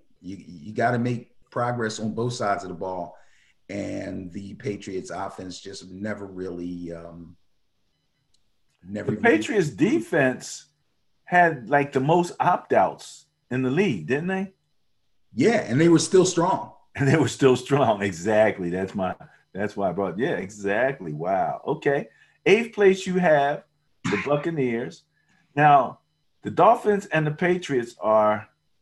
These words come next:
Speaker 2: sixth and seventh in defense, but they've also been eliminated from the playoffs. In ninth place, the Giants has, have been eliminated.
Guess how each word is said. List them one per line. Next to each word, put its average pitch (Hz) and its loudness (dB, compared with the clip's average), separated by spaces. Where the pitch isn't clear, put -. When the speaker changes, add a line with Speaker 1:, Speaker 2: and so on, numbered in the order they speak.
Speaker 2:
sixth 220 2
and 160 -4
seventh 165 -4
in 110 -2
defense, 120 -4
but 101 -2
they've 110 -2
also 120 0
been 98 -2
eliminated 92 -6
from 82 -12
the 78 -12
playoffs. - -8
In 98 -2
ninth 190 4
place, 135 2
the 104 -12
Giants 131 2
has, 101 -4
have 101 -2
been 104 -2
eliminated. 98 -4